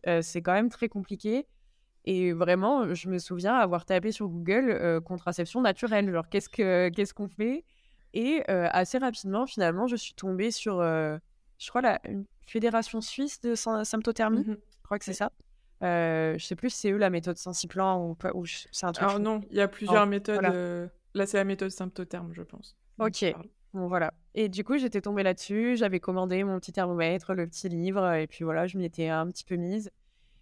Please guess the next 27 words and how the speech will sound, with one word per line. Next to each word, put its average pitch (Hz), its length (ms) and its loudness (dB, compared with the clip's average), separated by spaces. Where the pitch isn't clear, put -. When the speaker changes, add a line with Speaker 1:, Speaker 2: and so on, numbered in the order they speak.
Speaker 1:
Et, 180 260 2
euh, 165 480 4
bon, 160 300 -4
je 180 140 -4
m'y, 170 320 -2
je 175 160 -4
m'y 185 100 2
mettais 180 240 0
un 175 140 2
petit - 160 -12
peu 190 80 0
à 190 80 4
moitié, 175 400 -2
j'avoue. 170 180 -2
<laughs> 226 680 0
Et 190 120 2
puis 180 240 0
après, 170 260 2
je 180 80 -4
décidais 175 340 -2
de 180 60 -4
m'y 175 120 0
mettre 165 200 0
vraiment 175 300 -2
plus - 180 -8
sérieusement. 165 640 0
Et, 156 240 -4